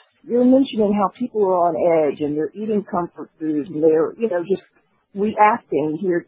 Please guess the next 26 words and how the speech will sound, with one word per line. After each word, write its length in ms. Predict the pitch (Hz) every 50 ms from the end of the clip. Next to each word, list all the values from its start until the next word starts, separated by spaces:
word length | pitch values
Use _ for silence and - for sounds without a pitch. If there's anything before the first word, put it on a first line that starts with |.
| - _
see 60 | - 196
the 80 | 185
police 340 | - - 196 196 226 220 214 - -
shootings 300 | - 160 147 147 151 143 -
many 200 | 165 165 160 165 -
times. 360 | 220 208 175 170 170 165 160 - _ _ _ - - - _ _ -
Uh, 300 | 185 190 185 185 185 180 170
you 80 | 214 233
know, 240 | 190 180 165 156 165
they 120 | 156 202
were 120 | 185 185 190
just 200 | 175 202 - - _ _ _ _ _ _
reacting. 640 | 202 208 226 262 - - 202 202 - - 156 - 165 - _ _ _ _ _ _ _ _ -
Um, 300 | 208 208 202 185 175 - _ _ _ _ _ _ _ _ _ - -
soft 300 | 294 269 262 - - -
skills. 320 | 180 175 - - - - _ _ _ _ _ _ _ _ _ _ _
People 240 | 285 277 262 302 311
aren't 200 | 285 269 254 247 -
talking 460 | - 294 311 339 339 - 247 175 151
to 140 | 135 - - 147 -
each 160 | - - -
other. 320 | - - - - - - - _ _ _ _ _ _ _ _ _ _ -
Um, 260 | 170 175 165 160 175
customer 480 | - - 254 247 - - 254 247 247 233 247 - -
service 320 | 240 240 240 233 233 226 -
is 120 | 226 208